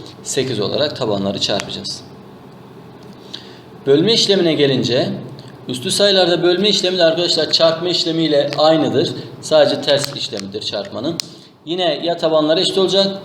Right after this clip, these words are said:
ya üstler eşit olacak. İki şekilde, e, bölme işlemi yapabiliyoruz. Üslü sayılarda çarpma yaparken tabanlar eşitse üstleri topluyorduk. Burada üstleri çıkaracağız. İki üzeri beş bölü iki üzeri üç. Beşten üçü çıkardım.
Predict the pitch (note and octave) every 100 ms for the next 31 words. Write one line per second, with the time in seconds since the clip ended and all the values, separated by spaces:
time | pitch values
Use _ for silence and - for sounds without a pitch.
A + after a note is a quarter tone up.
0 | - - E3 D#3+ D#3 F3 D#3+ B2 - G#2
1 | G2+ G2 C3 C3 E3+ C#3 C3 A#2+ G#2+ G2
2 | - - - - A2+ G#2 G#2+ A2+ A2 G#2+
3 | A2 G#2 G2+ G2 G2 G2+ D#3+ E3+ - -
4 | - - - B2+ C3 G3 G#3 G3 F3 D#3+
5 | E3 F3 F3 F#3+ F#3 F#3 F3 D3+ D#3 E3
6 | F3 F3 - E3+ - D#3 D#3+ D#3 C3 D3+
7 | F#3+ G#3 G3 - - - - D3 G3 D3
8 | - F#3 - D3 G3 G#3 - - - -
9 | D#3+ C3+ A2 - - - - - D3 F#3
10 | F3+ E3 D#3+ D#3+ F#3 - D3 C3 C3 A#2
11 | A2 D#3 G3 - - - - - - D#3
12 | - F3+ D#3+ C3+ A#2 - A#2+ A2 E3 G3